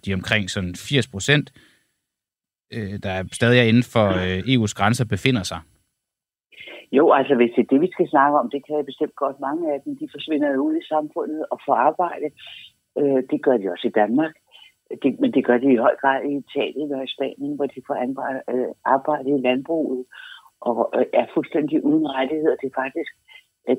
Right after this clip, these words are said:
Speaker 2: ganske voldsomt. Vi har dem i Danmark i hotel- og rengøringsbranchen, restaurationer,
Speaker 1: Mhm.
Speaker 2: landbrug, øh, også. Og der er arbejde til dem. Det er selvfølgelig det, der er det medvirkende til, at det sker. Jamen, det er klart, det er der en udfordring.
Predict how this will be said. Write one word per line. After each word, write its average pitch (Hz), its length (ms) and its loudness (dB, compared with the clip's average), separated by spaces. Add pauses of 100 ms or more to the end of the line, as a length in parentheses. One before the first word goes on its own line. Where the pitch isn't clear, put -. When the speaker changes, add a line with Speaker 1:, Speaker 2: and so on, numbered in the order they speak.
Speaker 2:
ganske 156 260 2 (120)
voldsomt. - 400 -2 (460)
Vi 151 60 2 (100)
har - 220 2
dem 156 180 2
i - 20 0 (100)
Danmark 139 380 0 (240)
i - 20 0 (540)
hotel- 127 440 0
og 135 120 -6
rengøringsbranchen, 127 1000 -6 (380)
restaurationer, 117 760 -4
Speaker 1:
Mhm. - 320 -16
Speaker 2:
landbrug, 131 420 2 (640)
øh, 131 200 6 (160)
også. 135 220 -6 (180)
Og - 140 0
der 147 140 6
er - 60 -6 (140)
arbejde 175 380 -2 (160)
til 175 160 2
dem. 175 160 -12
Det 165 80 -2
er 135 120 -6
selvfølgelig 165 400 -6
det, 160 120 0
der 180 80 2
er 160 120 -2
det 143 140 -2
medvirkende 160 580 -4
til, 147 100 -4 (720)
at - 80 -14
det 143 180 -2
sker. 160 220 2
Jamen, 135 200 -2
det 160 60 4
er - 140 -10
klart, - 180 -2 (100)
det 185 140 2
er 156 100 4
der 196 140 0
en 151 180 0
udfordring. 117 440 -4